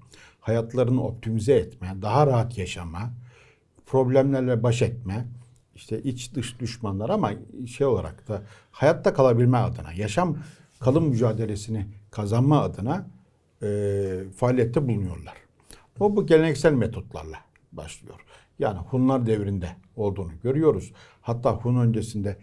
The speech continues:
kaya resimlerinde bile bunların izleri var. Bilimle ilgili. Zaman içerisinde ilerliyor ama tabii Orta Doğu Kültür Dairesi'ne geldikten sonra Ön Asya'da Selçuklu vesaire daha sistematik hale geliyor. Burada bildiğimiz gibi,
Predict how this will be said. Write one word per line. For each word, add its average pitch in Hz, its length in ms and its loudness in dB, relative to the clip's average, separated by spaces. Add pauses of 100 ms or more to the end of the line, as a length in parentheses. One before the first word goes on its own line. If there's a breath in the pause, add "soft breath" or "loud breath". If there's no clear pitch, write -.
(280 soft breath)
kaya 117 260 4
resimlerinde 117 680 2
bile - 200 -2
bunların 98 300 -4
izleri 85 420 -10
var. - 200 -14 (440 loud breath)
Bilimle 101 520 0
ilgili. 80 280 -14 (440 soft breath)
Zaman 196 380 4
içerisinde 95 640 -4
ilerliyor 98 500 -4
ama 196 240 0
tabii 170 220 -2 (340)
Orta 147 320 2
Doğu 117 220 4
Kültür 120 320 -4
Dairesi'ne 101 520 -2 (720 soft breath)
geldikten 107 460 0
sonra 110 320 0
Ön 107 180 -6
Asya'da 98 480 -6
Selçuklu 95 640 -8
vesaire 147 400 -6
daha 120 340 2 (260 loud breath)
sistematik 123 680 0
hale 98 260 -4
geliyor. 117 400 -2
Burada 156 500 2
bildiğimiz 123 500 -2
gibi, 104 340 -2